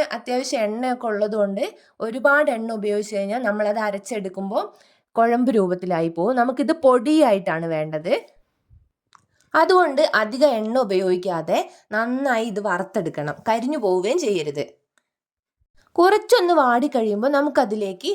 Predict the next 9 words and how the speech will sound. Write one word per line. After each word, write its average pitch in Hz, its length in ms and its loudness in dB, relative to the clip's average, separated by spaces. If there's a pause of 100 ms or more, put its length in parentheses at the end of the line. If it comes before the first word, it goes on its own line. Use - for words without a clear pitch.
(140)
വെളുത്തുള്ളി, 233 680 -4 (880)
ചെറിയ 254 360 2
ഉള്ളി 208 280 -2 (1900)
എന്നിവ 302 340 6
ചേർത്ത് 208 360 2 (120)
ഒന്ന് 269 200 0 (100)
നന്നായി 233 380 0
ഇളക്കി 190 240 0
കൊടുക്കാം. 160 360 -4